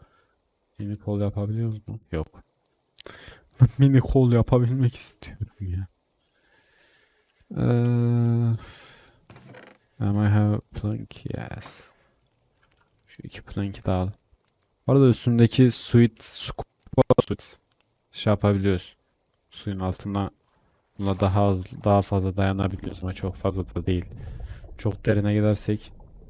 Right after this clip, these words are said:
yine sıkıntı yaşıyoruz. Mesela, he, almadık. <laughs> Tamam, sıkıntı yok. İçinde oksijen var diye muhtemelen. Yine ama bir seviyeden daha aşağıya inersek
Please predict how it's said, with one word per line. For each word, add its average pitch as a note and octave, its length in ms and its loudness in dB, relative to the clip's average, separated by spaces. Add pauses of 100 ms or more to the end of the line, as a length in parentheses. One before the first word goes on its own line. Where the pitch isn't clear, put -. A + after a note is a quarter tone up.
yine F#2+ 280 -2 (1120)
sıkıntı - 400 -4
yaşıyoruz. - 440 0 (580)
Mesela, G2 500 4 (760)
he, A#2+ 80 2
almadık. F2+ 560 2
<laughs> - 0 -
Tamam, F#2 280 2
sıkıntı - 440 -12
yok. - 80 -8 (840)
İçinde A2 220 -2
oksijen G#2 500 2
var G2 220 4
diye F#2 140 6
muhtemelen. F2+ 400 -6 (4000)
Yine B2 300 -2
ama A#2 520 -4
bir A#2+ 280 -2
seviyeden A2+ 640 0
daha A2 200 2
aşağıya A2 440 6
inersek A#2 920 4